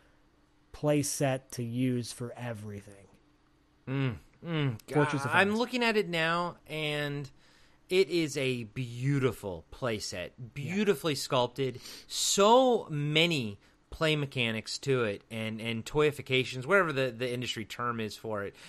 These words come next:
Speaker 2: uh, for just things to do with it. And I had it. Um, here's, here's why I'm not, like, as, like, sort of, I guess, excited about it is,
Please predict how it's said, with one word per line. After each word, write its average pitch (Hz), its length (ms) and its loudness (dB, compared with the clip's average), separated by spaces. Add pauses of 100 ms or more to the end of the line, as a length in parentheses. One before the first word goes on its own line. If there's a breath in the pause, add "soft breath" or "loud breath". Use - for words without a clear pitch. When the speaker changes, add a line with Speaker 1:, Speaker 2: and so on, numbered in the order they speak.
(140 loud breath)
Speaker 2:
uh, 113 200 0
for 160 140 -4
just 151 280 -4
things 208 280 2
to 143 100 -2
do 127 320 2
with 104 200 -2
it. 92 200 -8 (320 loud breath)
And 156 480 4 (200)
I 233 140 6
had 214 280 4
it. - 240 -6 (340 soft breath)
Um, 147 540 4
here's, 185 420 0
here's 208 300 -2
why 185 500 2
I'm 151 180 0
not, 151 180 4
like, 151 180 0
as, 143 380 -2
like, 139 140 -2
sort 143 140 -2
of, 120 60 0
I 127 80 2
guess, 123 180 -2
excited 151 460 -2
about 117 260 0
it 110 140 -6
is, 120 340 -4